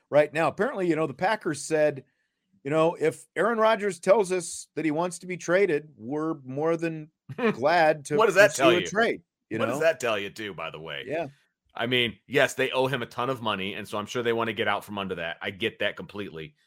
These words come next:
Speaker 2: But they're sick and tired of the Aaron Rodgers circus. I mean,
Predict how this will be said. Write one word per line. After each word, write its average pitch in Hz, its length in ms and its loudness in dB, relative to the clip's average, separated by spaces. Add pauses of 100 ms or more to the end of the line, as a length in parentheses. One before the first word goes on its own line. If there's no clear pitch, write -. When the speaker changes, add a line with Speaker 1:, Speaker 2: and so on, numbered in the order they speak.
(220)
Speaker 2:
But 156 140 -8
they're 240 100 8
sick 226 240 0
and 175 100 -4
tired 139 300 6
of 117 60 0
the 95 100 -6
Aaron 110 260 -2
Rodgers 95 520 -4
circus. - 560 -14 (520)
I 123 80 0
mean, 143 360 0